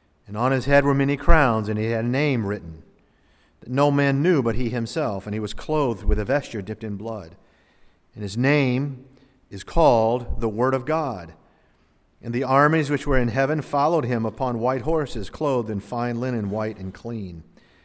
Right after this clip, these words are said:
And out of his mouth goeth a sharp so-, sword, and with it he should smite the nations, and he shall rule them with a rod of iron. And he treadeth the winepress of the fierceness and wrath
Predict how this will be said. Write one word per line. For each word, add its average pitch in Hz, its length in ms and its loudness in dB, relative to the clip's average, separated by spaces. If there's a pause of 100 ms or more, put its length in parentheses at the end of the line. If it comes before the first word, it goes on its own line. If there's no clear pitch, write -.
(340)
And 135 340 2
out 131 240 8
of 139 60 2
his 143 180 2
mouth 117 340 0
goeth 113 240 -4
a 113 60 -8
sharp 107 320 -4
so-, - 300 -8
sword, 110 500 -6 (600)
and 95 140 -10
with 135 160 2
it 139 80 6
he 131 140 0
should 123 160 -8
smite 135 360 0
the 131 80 -2
nations, 131 540 -2
and 95 100 -8
he 113 120 -4
shall 110 240 -2
rule 151 260 0
them 107 200 0
with 101 120 -6
a 110 60 -4
rod 113 340 0
of 135 140 -2
iron. 123 480 -6 (840)
And 113 80 -8
he 120 80 -2
treadeth 170 400 4
the 160 80 4
winepress 160 800 2
of 113 100 -6
the 107 80 -6
fierceness 156 720 -6
and 104 160 -6
wrath 135 480 -4